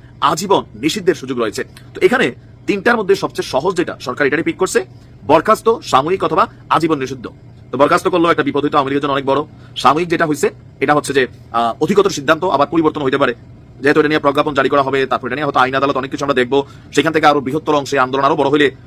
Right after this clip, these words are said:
নানানভাবে এটার, আহ, রিঅ্যাকশন আবার বাড়তে পারে। তো এই খবরে আসলে আওয়ামী লীগের রাজনৈতিকভাবে শিক্ষণীয় একটা বিষয় আছে আমার মতে।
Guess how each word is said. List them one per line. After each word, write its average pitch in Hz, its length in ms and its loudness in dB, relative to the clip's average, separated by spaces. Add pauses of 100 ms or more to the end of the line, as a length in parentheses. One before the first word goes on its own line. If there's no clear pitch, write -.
(140)
নানানভাবে 190 380 4
এটার, 165 220 2
আহ, 127 220 0
রিঅ্যাকশন 151 380 0
আবার 139 180 4 (300)
বাড়তে 147 260 4
পারে। 104 180 -4 (520)
তো 156 120 2
এই 226 180 4
খবরে 190 320 2
আসলে 151 180 2
আওয়ামী 147 160 2
লীগের 160 220 0
রাজনৈতিকভাবে 143 520 2 (520)
শিক্ষণীয় 226 460 0
একটা 175 140 2
বিষয় 135 280 0
আছে 104 120 -6
আমার 120 140 -4
মতে। 107 180 -8